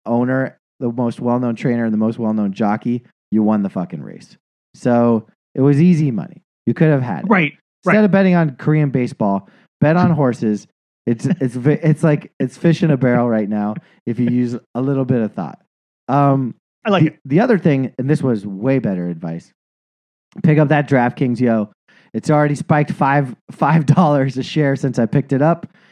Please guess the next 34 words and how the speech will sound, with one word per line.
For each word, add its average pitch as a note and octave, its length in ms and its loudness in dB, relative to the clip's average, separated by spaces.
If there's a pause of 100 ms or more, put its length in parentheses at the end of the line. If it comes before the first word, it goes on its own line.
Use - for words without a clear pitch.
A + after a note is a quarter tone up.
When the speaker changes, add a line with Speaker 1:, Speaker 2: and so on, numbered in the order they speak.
(200)
Speaker 1:
and G#2 140 -2
that B2 160 0
was A#2+ 220 -2
only C3+ 320 -2
three E3 320 2
days G#2+ 280 -2
ago. - 300 -14 (380)
So G#2+ 360 -2
get D3+ 340 2
on C3 220 0
that A#2 260 -2
DraftKings C#3 640 0
money C#3 260 0
before A#2 440 -4
it's - 140 -12
right D#3+ 180 0
now. D#3+ 100 0
It's E3 100 -4
at - 80 -6
twenty-four C#3+ 480 -4
dollars C#3 300 -4
a C#3 60 -6
share. D3 400 -4 (260)
Speaker 2:
Yeah. D3+ 180 -6
Speaker 1:
Uh, A#2 440 0
you A#2 120 -4
could F3 160 2
have D#3 100 2
had D3 220 0
it C3+ 120 0
at G2+ 160 -8
seventeen. D3+ 920 -2 (100)
Speaker 2:
Yeah. C#3 360 -4 (200)
Speaker 1:
Uh, A2+ 460 0